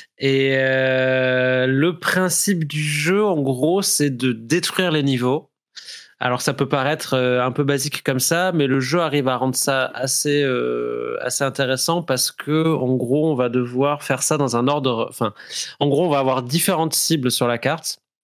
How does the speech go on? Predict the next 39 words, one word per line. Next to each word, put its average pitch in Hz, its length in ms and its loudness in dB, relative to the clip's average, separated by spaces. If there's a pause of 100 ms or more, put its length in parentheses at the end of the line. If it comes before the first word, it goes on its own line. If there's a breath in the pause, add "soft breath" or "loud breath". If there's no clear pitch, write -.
(160)
à, 110 380 0
euh, 104 320 0
différents 117 400 0
coffres, - 280 -2
par 120 140 -2
exemple, 127 300 -2
à 113 60 0
récupérer, 135 760 -2 (560 loud breath)
ou, 127 240 2
euh, 127 80 2
différents 123 400 0
trucs 135 240 -2
à, 113 800 0 (140)
à 113 140 -2
activer, 117 440 0
désactiver, 120 460 0
et 120 80 -4
cetera. 135 400 -2 (920)
Avec 139 480 -2
tout - 100 -2
ça 175 120 2
dans 151 200 0
un 131 80 0
temps 160 140 -2
limité. 143 360 0 (760 loud breath)
Donc, 135 160 0
en 139 80 0
gros, 160 220 2
la 160 80 0
première 160 340 -2
phase 147 280 -2
de, 123 500 2
de, 117 440 0
du 113 160 -4
jeu, 147 240 0
ça 131 220 0
va 117 100 2
être 123 300 -4
de 117 680 0